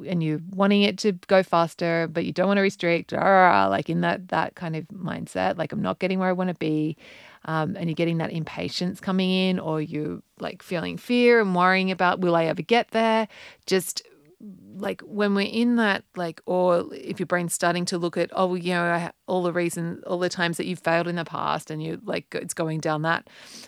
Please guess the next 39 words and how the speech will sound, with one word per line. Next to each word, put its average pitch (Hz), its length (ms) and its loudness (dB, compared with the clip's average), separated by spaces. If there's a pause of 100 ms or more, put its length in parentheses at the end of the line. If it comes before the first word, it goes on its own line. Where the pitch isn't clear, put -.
(100)
that 196 240 4
rabbit 175 280 2
hole, 170 440 0 (320)
what 202 140 -2
we 247 100 0
wanna 240 160 4
do 214 120 2
is 196 60 2
just - 280 -6
bring 190 180 0
it, 190 240 -4
bring 202 160 0
it 185 180 -6
back 269 360 -2
to 226 120 -4
the 202 120 -2
present 165 340 -6
moment, 156 320 -10
bring 175 160 -6
it 175 180 -10
back 160 360 -6
to 156 300 -8
today. - 420 -10
Because 175 500 -6 (320)
the 185 80 -6
thing 214 240 2
is 220 420 0
that - 140 -6
you 175 80 -6
can't - 260 -8
change 196 200 -4
what 214 100 -2
happened 214 260 -2
in 208 60 -2
the 202 80 -4
past, 156 520 -4
and 151 280 -8
we, 156 300 -6 (500)
um, 165 420 -6